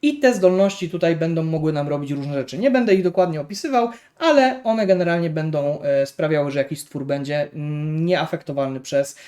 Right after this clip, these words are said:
e, nie będzie raniony przez, e, spele, będzie mógł atakować dalej, jeśli pokona kreaturę, e, będzie, mm, dawał pewne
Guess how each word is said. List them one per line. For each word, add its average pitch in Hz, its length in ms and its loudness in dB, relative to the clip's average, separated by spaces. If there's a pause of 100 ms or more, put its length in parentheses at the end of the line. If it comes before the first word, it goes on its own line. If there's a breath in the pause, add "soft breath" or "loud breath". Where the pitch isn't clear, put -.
(120)
e, 139 460 4
nie 180 260 0
będzie 170 220 4
raniony 165 440 2
przez, - 380 -12
e, 139 280 -6
spele, 220 520 2 (280 loud breath)
będzie 156 300 2
mógł 156 220 0
atakować 156 560 0
dalej, 143 400 2
jeśli 139 260 -4
pokona 143 480 -8
kreaturę, 185 720 2 (260 loud breath)
e, 139 440 2
będzie, 156 560 2
mm, 147 320 -4
dawał 151 320 2
pewne 139 380 -6